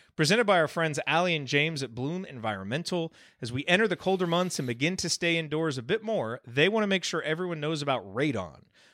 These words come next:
a colorless, odorless, radioactive gas that is the leading cause of lung cancer in non-smokers. It enters buildings through cracks and gaps in the foundation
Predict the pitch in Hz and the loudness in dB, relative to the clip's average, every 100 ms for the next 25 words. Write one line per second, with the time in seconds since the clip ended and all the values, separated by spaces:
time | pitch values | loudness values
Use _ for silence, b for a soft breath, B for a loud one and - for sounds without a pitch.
0 | b - - 196 208 202 196 - 175 180 | b -8 -2 2 2 2 0 0 0 0
1 | 175 170 - 139 185 175 143 127 107 101 | -2 -4 0 2 4 4 4 2 -4 -2
2 | 127 135 - 117 110 107 110 151 160 147 | 0 2 -2 -6 -6 -6 -4 -2 -2 -2
3 | 127 120 101 110 147 - 139 131 131 - | -2 -2 -4 -8 -8 -4 -6 -4 -8 -8
4 | 110 120 127 117 123 127 - 76 - - | -4 -2 0 -2 -2 -4 -4 -8 -8 -10
5 | b b b - 123 160 131 147 151 147 | b b b 0 2 4 4 4 4 0
6 | - 120 - 143 147 160 143 107 127 151 | -4 -6 -2 2 2 2 -4 0 0 0
7 | - 123 - 107 104 190 - 196 | -4 -8 -6 -2 2 2 2 -2